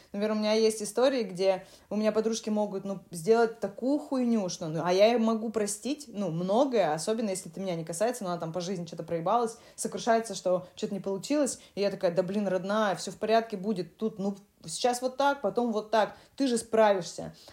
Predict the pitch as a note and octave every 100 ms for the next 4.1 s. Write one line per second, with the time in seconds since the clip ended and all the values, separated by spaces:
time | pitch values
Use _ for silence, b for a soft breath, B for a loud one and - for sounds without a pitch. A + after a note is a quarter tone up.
0 | B F#3 F#3+ - F3+ G3+ C4 G4 - A3
1 | A3 G3 F3+ F#3 G#3 C#4+ B3+ G3 G3+ -
2 | A3+ - - - - A3 G#3+ G#3+ G3+ F3+
3 | G#3 F4 E4 F3 E3 B - G#3 G#3+ G3+
4 | F#3